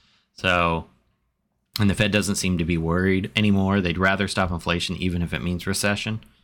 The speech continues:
which they run, went on record of saying today. So you're gonna slam on the brakes over the next six months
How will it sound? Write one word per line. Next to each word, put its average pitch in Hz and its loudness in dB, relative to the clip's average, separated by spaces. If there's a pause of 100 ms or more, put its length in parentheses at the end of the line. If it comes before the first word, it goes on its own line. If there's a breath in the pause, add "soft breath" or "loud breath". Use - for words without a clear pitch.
(120)
which - -8
they 80 -2
run, 87 2
went 92 2
on 80 0
record 80 0
of 82 -4
saying 85 -2
today. 82 -2 (520 soft breath)
So 82 0 (220)
you're 101 0
gonna 104 4
slam 117 0
on 123 0
the 104 0
brakes 95 0
over 87 -2
the 82 -2
next 85 0
six 85 -2
months 80 -2